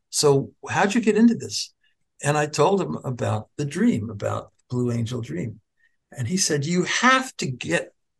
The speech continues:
out of here right now and walk around the pond and go, uh, to the Poconoco Hills, uh, uh, area where the Roosevelt, where, where, um, the Rockefellers had their homes, and go to Union Church there."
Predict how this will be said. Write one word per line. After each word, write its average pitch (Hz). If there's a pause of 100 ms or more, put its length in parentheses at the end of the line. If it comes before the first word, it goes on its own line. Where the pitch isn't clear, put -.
(120)
out 190
of 196
here 139
right 139
now 117 (440)
and 131
walk 185
around 165
the 170
pond 113 (420)
and 139
go, 160 (300)
uh, 143
to -
the 135 (160)
Poconoco 165
Hills, 160 (420)
uh, 131 (720)
uh, 131
area 131
where 127
the 123
Roosevelt, 151
where, 139
where, 135
um, 123 (400)
the 139
Rockefellers 151
had 120
their 117
homes, 113 (420)
and 143
go 170
to 165
Union 190
Church 208
there." -